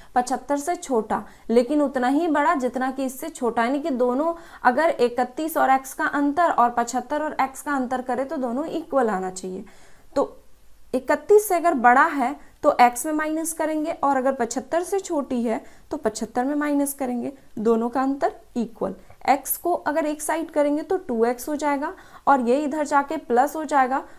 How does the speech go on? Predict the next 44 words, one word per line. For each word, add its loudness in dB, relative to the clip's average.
तो -2
कितना -2
हो 2
जाएगा? 2
एक 2
सौ -4
छः। -2
इसे 2
कट 4
करें 0
तो -2
एक्स 2
का -2
मान 0
कितना -4
आ 0
जाएगा? -4
फिफ्टी 2
थ्री, -2
यानी 0
कि -6
वह -2
संख्या -6
कौन -4
सी -6
है? -6
फिफ्टी -8
थ्री, -6
ऑप्शन -4
नंबर -2
बी। -4
नेक्स्ट 0
क्वेश्चन 0
दिया 4
गया 2
है, -2
कहता 0
है 4
कि -4
ए, 0
बी, 0
सी -4
और 6
डी 0